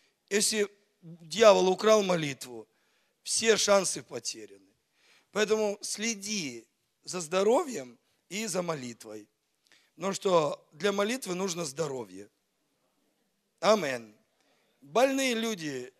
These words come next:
им трудно молиться, потому что дыхалка должна работать. Физические ресурсы тоже важны. Амин. Кто-то немножко постоял, пять минут помолился,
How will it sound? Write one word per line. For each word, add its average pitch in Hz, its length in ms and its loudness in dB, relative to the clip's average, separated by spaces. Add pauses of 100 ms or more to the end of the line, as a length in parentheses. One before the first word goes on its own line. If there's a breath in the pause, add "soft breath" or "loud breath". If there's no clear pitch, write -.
им 196 180 -6
трудно 165 380 -2
молиться, 123 640 -10 (440)
потому 185 140 -6
что 185 140 -2
дыхалка 170 640 2
должна 143 360 -4
работать. 131 640 -10 (1900)
Физические 185 1120 -2 (480)
ресурсы 160 600 -2 (160)
тоже 202 360 8
важны. 135 760 -6 (260)
Амин. 151 560 2 (760)
Кто-то 208 300 2
немножко 214 360 -2
постоял, 226 520 2
пять 190 300 -6
минут 170 240 -12
помолился, 160 680 -12